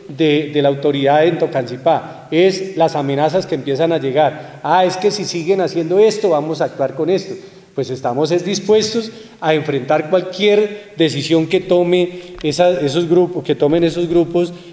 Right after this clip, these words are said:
que quieren demostrar o generar temor al mismo alcalde y a la misma Policía Nacional. Nosotros estamos preparados es para seguirle dando respuesta a esas actuaciones, pero no solo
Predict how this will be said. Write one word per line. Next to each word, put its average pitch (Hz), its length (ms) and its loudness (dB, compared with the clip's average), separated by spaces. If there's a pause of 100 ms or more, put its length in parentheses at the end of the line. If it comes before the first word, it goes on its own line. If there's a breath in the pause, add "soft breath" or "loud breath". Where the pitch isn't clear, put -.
(120)
que 170 160 -2
quieren 170 480 2
demostrar 151 1000 0
o 143 220 4
generar 143 540 0
temor 170 500 2
al 143 140 2
mismo 151 260 0
alcalde 165 540 2 (400 loud breath)
y 147 220 2
a 139 80 4
la 139 100 4
misma 139 260 0
Policía 127 300 0
Nacional. 156 420 0
Nosotros 131 300 0
estamos 160 320 0
preparados 147 540 2
es 170 80 -2
para 175 240 2
seguirle 139 340 0
dando 156 300 2
respuesta 151 800 0 (400 loud breath)
a 185 640 0
esas 160 260 0
actuaciones, 156 540 0
pero 156 220 4
no 165 200 2
solo 208 440 2